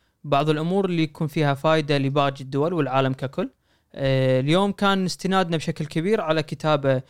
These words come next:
اللي هو مشاهدات عبد الله بشارة بين الخارجية والأمم المتحدة أربعة وستين لواحد وثمانين. آه، موجود اللينك تحت لأي شخص حاب إنه يقرأ هذا الكتاب. آه، نتمنى تستمتع بهذه الحلقة. آه، أول شيء مسيك بالخير.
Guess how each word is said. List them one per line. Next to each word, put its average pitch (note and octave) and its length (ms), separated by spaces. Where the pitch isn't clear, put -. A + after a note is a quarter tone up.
اللي C#3 100
هو C#3 100
مشاهدات C#3+ 500
عبد C3+ 160
الله C#3 120
بشارة C#3+ 360
بين D3 300
الخارجية C#3 460
والأمم C3+ 180
المتحدة D#3+ 560
أربعة C3+ 200
وستين B2+ 340
لواحد B2+ 260
وثمانين. C3 420
آه، B2+ 540
موجود D#3 460
اللينك D3 240
تحت - 380
لأي C#3+ 220
شخص - 360
حاب C3+ 440
إنه C3 460
يقرأ D3+ 300
هذا B2+ 200
الكتاب. D#3+ 400
آه، C#3+ 160
نتمنى D#3+ 340
تستمتع C#3 400
بهذه A#2+ 200
الحلقة. C3 320
آه، C#3+ 200
أول D3+ 140
شيء D#3+ 120
مسيك D#3 300
بالخير. C#3+ 300